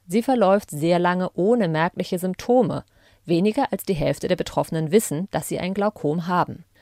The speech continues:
Dabei kann die Krankheit gerade bei einer frühen Diagnose besonders erfolgreich behandelt werden,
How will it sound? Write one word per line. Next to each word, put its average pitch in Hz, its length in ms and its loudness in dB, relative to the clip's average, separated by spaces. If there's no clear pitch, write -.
Dabei 156 260 0
kann 208 220 -2
die 208 80 -2
Krankheit 175 480 -6
gerade 165 420 2
bei 196 140 2
einer 196 240 0
frühen 269 400 0
Diagnose 156 680 0
besonders 165 520 4
erfolgreich 151 680 2
behandelt 185 500 2
werden, - 300 -4